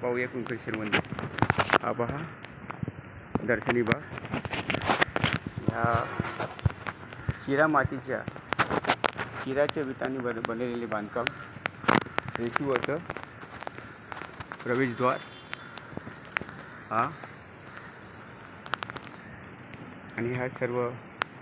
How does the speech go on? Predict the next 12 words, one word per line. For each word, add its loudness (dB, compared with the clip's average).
प्रवेशद्वार 6
पूर्ण 2
चिराच्या 8
विटांनी 6
बांधलेला. 4
प्रवेशद्वारावरती 6
आपल्याला 2
हा -2
गणपती -2
गणरायाची -6
एक -4
मूर्ती 0